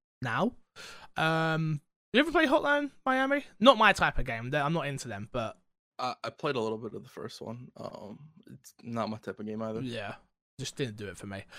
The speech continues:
Speaker 1: Uh, Atomic Crops is also available May twenty-eighth. Um, and yeah, that is about it for the roundup. There was a few extra bits here and there, um, nothing major. Overall, like I said, I,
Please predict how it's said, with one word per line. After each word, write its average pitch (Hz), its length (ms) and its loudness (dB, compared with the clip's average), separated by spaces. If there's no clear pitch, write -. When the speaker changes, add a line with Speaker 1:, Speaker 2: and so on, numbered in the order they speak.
Speaker 1:
Uh, 156 180 8
Atomic 196 400 8
Crops - 560 8
is 175 140 2
also 180 400 6
available 156 680 2
May 147 420 2
twenty-eighth. - 1200 0
Um, 226 960 2
and 247 160 0
yeah, 247 320 0
that 180 200 0
is 180 120 0
about 175 400 2
it - 220 0
for - 140 -10
the 160 100 -2
roundup. 170 640 0
There 214 120 6
was 294 180 6
a 320 60 8
few 208 420 2
extra 170 320 -2
bits 165 260 0
here 165 240 4
and 160 160 0
there, 160 240 2
um, 135 360 0
nothing 151 360 2
major. 143 480 0
Overall, 196 760 10
like 175 240 6
I 170 60 0
said, 170 360 4
I, 165 140 4